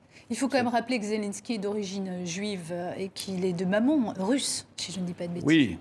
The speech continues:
Speaker 1: Mm.
Speaker 2: oui, mais enfin, ça, il n'empêche que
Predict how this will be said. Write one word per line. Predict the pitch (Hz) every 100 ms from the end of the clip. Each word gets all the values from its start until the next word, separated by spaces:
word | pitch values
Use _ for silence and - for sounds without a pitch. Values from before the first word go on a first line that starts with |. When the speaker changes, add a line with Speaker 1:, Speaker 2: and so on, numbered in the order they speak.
| -
Speaker 1:
Mm. | 190 -
Speaker 2:
oui, | 147 120
mais | 110
enfin, | 131 143 127
ça, | 131 120 107 - -
il | 131
n'empêche | 135 - 175 160 -
que | 135 110